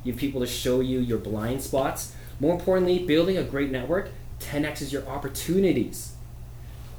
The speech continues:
Something that's very not mentioned in the entrepreneur space, absolutely essential. You need to build your reputation here. Remember that part we just talked about, the, the grind, about coming in every single day,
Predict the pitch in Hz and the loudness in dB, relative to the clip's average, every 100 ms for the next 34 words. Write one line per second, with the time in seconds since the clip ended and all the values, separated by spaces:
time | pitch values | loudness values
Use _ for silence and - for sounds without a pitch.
0 | - - - - 185 214 208 165 120 113 | -12 -12 -10 -2 2 4 4 2 -2 4
1 | 165 196 202 214 180 156 156 160 135 131 | 6 8 8 8 6 4 2 2 2 2
2 | 165 - 135 113 123 131 139 - 135 147 | 2 2 2 2 2 2 -2 -2 0 0
3 | 165 120 95 - - - - - 196 214 | 2 0 0 -4 -10 -14 -14 -6 -2 0
4 | 220 196 185 160 - 180 196 123 - - | 0 2 4 2 2 0 2 0 -2 -10
5 | - - 127 175 247 - 135 143 139 110 | -14 -10 -2 0 0 0 2 2 2 0
6 | 123 113 110 113 - 101 107 90 - - | 0 -2 -2 -2 -2 -6 -8 -10 -12 -14
7 | - 139 208 226 208 - 170 165 151 151 | 0 2 4 2 0 4 4 4 2 -4
8 | 143 147 117 117 113 110 113 117 127 160 | 0 0 0 -2 -2 -2 0 2 2 0
9 | 165 104 - 135 147 151 143 139 135 147 | 0 -4 -4 2 4 4 4 2 0 0
10 | 131 127 127 127 | 4 4 4 2